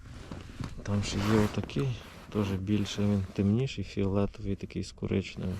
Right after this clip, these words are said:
То цей також непогано ловив. Ну, але на той. Він такий колір, в мене більше надії, що в нього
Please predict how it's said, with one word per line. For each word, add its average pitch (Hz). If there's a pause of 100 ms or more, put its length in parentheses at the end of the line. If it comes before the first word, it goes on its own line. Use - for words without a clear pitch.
(880)
То 101
цей 101
також -
непогано 95
ловив. 95 (4000)
Ну, 107
але 104
на 104 (100)
той. 110 (4000)
Він 117
такий 123 (100)
колір, 120
в 113
мене 110
більше 113
надії, 113
що 113
в 110
нього 110